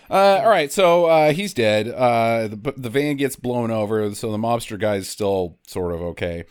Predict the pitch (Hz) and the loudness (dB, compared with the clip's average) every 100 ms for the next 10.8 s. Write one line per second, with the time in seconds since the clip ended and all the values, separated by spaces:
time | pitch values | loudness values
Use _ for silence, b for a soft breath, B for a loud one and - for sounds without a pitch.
0 | b b b 104 104 101 117 123 113 107 | b b b 2 2 2 0 0 0 -2
1 | - 127 120 127 110 - 117 107 104 104 | -4 -4 -2 -2 -2 0 -2 2 0 0
2 | - 101 95 - b b b - 98 95 | 0 0 0 -4 b b b -8 -6 -4
3 | 92 117 110 104 101 - - - - 143 | -4 -4 -4 -6 -8 -14 -20 -14 -8 -4
4 | 131 - 113 104 101 98 - 98 98 95 | -4 -6 -4 -2 -2 -4 -6 -6 -6 -10
5 | 87 98 92 90 - 90 87 - 95 87 | -6 -6 -4 -8 -8 -8 -8 -8 -8 -10
6 | 82 87 85 82 85 82 85 90 - 92 | -10 -12 -12 -12 -12 -12 -12 -12 -10 -8
7 | 90 - 95 80 85 80 - 78 76 82 | -8 -6 -8 -8 -12 -12 -14 -14 -14 -16
8 | 76 80 78 87 80 78 73 - 73 69 | -16 -16 -14 -12 -10 -10 -14 -16 -16 -16
9 | - 78 78 71 - 76 - 80 73 69 | -16 -14 -16 -16 -16 -16 -16 -16 -16 -18
10 | 64 78 76 80 80 78 71 | -20 -18 -16 -14 -12 -14 -16